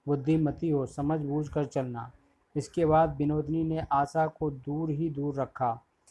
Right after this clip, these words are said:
कहा, "भाई, मैं कौन होती हूँ? मेरी जैसी स्त्री से अगर आप अपनी इज्जत बचाकर चलना नहीं चाहते तो कब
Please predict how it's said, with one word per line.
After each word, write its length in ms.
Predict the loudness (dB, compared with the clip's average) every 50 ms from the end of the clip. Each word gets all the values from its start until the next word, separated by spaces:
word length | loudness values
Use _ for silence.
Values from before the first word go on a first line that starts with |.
| _ _ _ 0
कहा, 220 | 4 6 6 6
"भाई, 220 | 6 4 2 2
मैं 200 | 2 2 2 0
कौन 300 | 0 0 0 2 2 4
होती 340 | 2 2 0 -2 -2 -4 -2
हूँ? 240 | -2 -4 -6 -8 -10 -16 _ _ _ _ _ -2 0
मेरी 220 | 2 4 4 2
जैसी 380 | 2 2 0 0 -2 -4 -8 -10
स्त्री 280 | -10 _ -6 -4 -4
से 180 | -2 0 0 2
अगर 280 | 2 2 2 2 2
आप 280 | 4 4 4 4 2 0
अपनी 280 | -4 -4 -2 -2 -2 -2
इज्जत 340 | -2 -2 -2 -4 -4 -4 -4 -8
बचाकर 440 | -6 -4 -2 -2 -2 -2 -4 -6
चलना 420 | -6 -6 -6 -4 -4 -2 -2 -2 -2
नहीं 240 | -2 -2 -4 -4 -4
चाहते 500 | 0 0 0 0 0 -2 -6 -8 -8 -10 -14 _ _ _ _ _ _ _ _ _ -2
तो 120 | -2 -2
कब 300 | 0 2 2 2 2 0